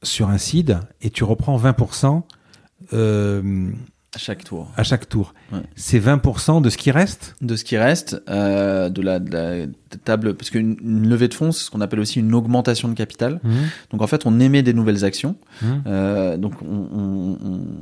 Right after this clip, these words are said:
Speaker 2: on met sur le marché des nouvelles actions contre de l'argent.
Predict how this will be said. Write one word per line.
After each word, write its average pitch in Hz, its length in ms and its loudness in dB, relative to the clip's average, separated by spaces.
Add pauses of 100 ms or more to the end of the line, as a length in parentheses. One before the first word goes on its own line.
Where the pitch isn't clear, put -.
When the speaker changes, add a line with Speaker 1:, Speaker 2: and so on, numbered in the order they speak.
(520)
Speaker 2:
on 107 80 -4
met 113 140 4
sur 120 180 0
le 101 80 4
marché 104 440 2
des 95 120 -2
nouvelles 95 360 -2
actions 156 260 -2
contre 127 360 -4
de 101 60 -4
l'argent. 101 280 -6